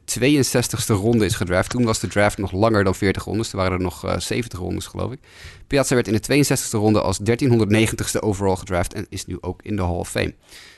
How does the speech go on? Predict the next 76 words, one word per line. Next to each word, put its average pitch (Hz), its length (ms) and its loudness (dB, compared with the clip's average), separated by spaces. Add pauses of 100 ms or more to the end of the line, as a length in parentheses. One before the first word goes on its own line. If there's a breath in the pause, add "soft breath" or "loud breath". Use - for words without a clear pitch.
(100)
Dus, 135 520 0
hoe 143 220 -2
kan 185 200 4
dit? 202 240 2
Ja, 185 200 2
spelers 165 400 0
ontwikkelen 135 460 0
zich 110 180 0
wel 110 140 0
eens 104 180 -2
anders. 151 320 0
Ontwikkeling 127 440 -2
is 120 120 -6
li-, 139 160 -4
lineair 110 560 4
in 139 100 -2
het 131 100 0
honkbal. 135 320 0
Dat - 180 -10
is, - 180 -8
dat 104 180 -10
is, - 240 -8
eh, 101 200 -4
loopt 110 280 -6
wel 101 80 -8
eens 92 100 -10
anders. 113 340 -8 (520 soft breath)
Dus 139 200 0
ik 165 140 -2
denk 165 200 2
dat, 135 200 -2
eh, 123 220 6
dat 117 140 -4
dat - 180 -2
eigenlijk - 340 -2
je - 40 -4
verklaring 156 400 4
is. 143 200 -2
Soms 156 220 2
dan 131 120 2
heb 135 140 2
je 123 80 2
ineens, 110 320 2
dat 139 160 -2
is 123 80 -2
ook 110 80 2
natuurlijk 101 280 -6
de 104 60 0
lol 135 180 4
van 123 140 2
de 101 60 4
draft, 90 320 0
in 123 80 -2
één 147 140 4
keer 143 140 0
een 104 60 2
speler 135 340 2
vinden 104 340 2
in 107 80 2
een 101 60 4
latere 113 380 2
ronde 110 380 0
die 120 180 -2
uitgroeit 117 460 0
tot 135 140 -8
een - 100 -6
superster. 117 560 -2
Dit 117 140 -4
was 110 140 -2
een, 110 80 2
een 101 360 -2
rij-, 95 160 -2
een 101 80 -2
rijtje 95 260 0
van 98 140 -4
vijf. 98 360 2